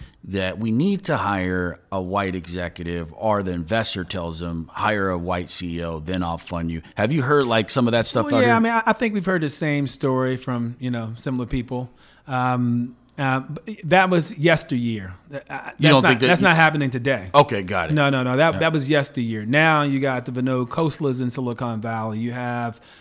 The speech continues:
Speaker 2: you know, um, the C E O of Google, right? So the perception of the Indian entrepreneur has changed drastically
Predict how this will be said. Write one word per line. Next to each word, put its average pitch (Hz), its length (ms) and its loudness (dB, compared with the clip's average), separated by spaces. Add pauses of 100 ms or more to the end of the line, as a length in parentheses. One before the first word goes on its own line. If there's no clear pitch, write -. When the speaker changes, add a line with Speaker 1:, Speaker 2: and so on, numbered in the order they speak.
(140)
Speaker 2:
you 139 120 0
know, 117 400 0
um, 117 280 -2
the 123 80 -2
C 139 320 -2
E 135 40 2
O 127 120 0
of 127 140 -8
Google, 131 500 2
right? 117 280 -4
So 123 420 -2 (220)
the 147 100 -2
perception 185 600 0
of 151 140 -2
the 147 160 0
Indian 143 280 2
entrepreneur 123 680 -2
has 117 120 -4
changed 120 400 -4
drastically 120 880 -4